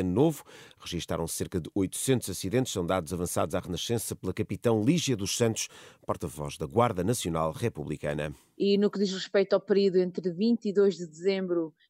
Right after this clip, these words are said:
Speaker 2: e o dia de ontem, dia de Natal, dia vinte e cinco de dezembro, temos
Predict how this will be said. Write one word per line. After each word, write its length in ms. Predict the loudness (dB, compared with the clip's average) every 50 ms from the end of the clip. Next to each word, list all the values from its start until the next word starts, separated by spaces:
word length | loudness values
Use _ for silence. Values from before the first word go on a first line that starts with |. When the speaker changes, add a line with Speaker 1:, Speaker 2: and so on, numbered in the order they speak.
| _
Speaker 2:
e 120 | -2 0 0
o 40 | 2
dia 140 | 2 2
de 180 | 2 2 2 4
ontem, 280 | 4 4 2 2 -2 -2
dia 160 | 0 0 0
de 60 | 0
Natal, 360 | 0 0 2 4 4 6 6 4
dia 140 | 2 0
vinte 200 | -2 -2 -6 -8
e 40 | -8
cinco 300 | -6 -6 -6 -6 -6 -8
de 120 | -10 -10 -10
dezembro, 540 | -10 -4 -2 0 0 0 0 -2 -2 -4 -6 -10 -20 _ _ _
temos 200 | 2 2 4